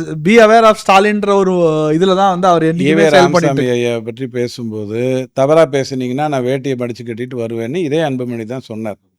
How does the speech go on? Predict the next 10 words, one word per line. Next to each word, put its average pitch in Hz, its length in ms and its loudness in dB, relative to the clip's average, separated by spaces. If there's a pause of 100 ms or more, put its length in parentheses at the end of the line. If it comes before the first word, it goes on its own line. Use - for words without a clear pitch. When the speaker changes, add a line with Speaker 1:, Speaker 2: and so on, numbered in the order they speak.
(240)
Speaker 1:
ம். 131 140 -20
Speaker 2:
அதனால 156 340 4
நீங்க 139 300 2 (300)
ப-, 127 160 0
இன்-, 135 280 -4 (240)
பாமகலேருந்து 180 680 6
ஏதாவது 165 320 6
ஒரு 156 120 4
கருத்து 143 420 2
வருதுன்னா, 127 400 -2